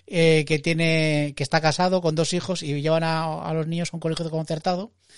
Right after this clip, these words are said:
en grandes avenidas, viven en, pues eso, en urbanizaciones con grandes avenidas y rotondas. Creo que de todo eso que he dicho, creo que cumplo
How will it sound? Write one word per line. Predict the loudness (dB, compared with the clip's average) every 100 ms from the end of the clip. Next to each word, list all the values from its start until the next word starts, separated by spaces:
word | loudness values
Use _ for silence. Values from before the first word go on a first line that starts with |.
| -20 -20 -2
en | 0 4
grandes | 4 6 4
avenidas, | 4 2 0 -2 -4 -6
viven | -4 -4 -6
en, | -14 -18 _ _ _ _ _ _ _ _
pues | -10 -10
eso, | -8 -10 -8
en | -4
urbanizaciones | 0 2 0
con | -2
grandes | -4 0
avenidas | 0 0 -4 -8 -16
y | -8 -8 -8 _ _ _
rotondas. | 0 2 2 -2 -4 -12 -14 _ _ -20 -20 -20 _
Creo | 4 6 8
que |
de | 6
todo | 8 6
eso | 6 2
que | 2
he | 2
dicho, | 2 0 -2 -2
creo | 0 2
que | 2 -2
cumplo | -2 -8 0 2 2 0